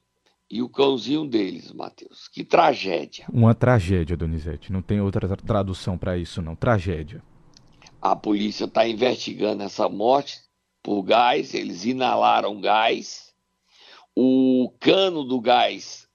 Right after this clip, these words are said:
Speaker 1: pra cozinha passava por detrás do quarto deles. E,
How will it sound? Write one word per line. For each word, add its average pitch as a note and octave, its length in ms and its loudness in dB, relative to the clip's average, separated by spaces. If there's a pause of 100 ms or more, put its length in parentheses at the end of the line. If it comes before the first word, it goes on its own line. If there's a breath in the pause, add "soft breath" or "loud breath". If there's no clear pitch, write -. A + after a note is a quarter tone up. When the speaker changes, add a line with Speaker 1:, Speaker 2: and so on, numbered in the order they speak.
Speaker 1:
pra G#2+ 140 -10
cozinha A2 560 -4
passava A2+ 680 0 (300 soft breath)
por C#3 200 2
detrás D3+ 640 2
do A#2 100 -10
quarto A2 420 -2
deles. A#2 720 -4 (1080 soft breath)
E, C#3+ 840 -4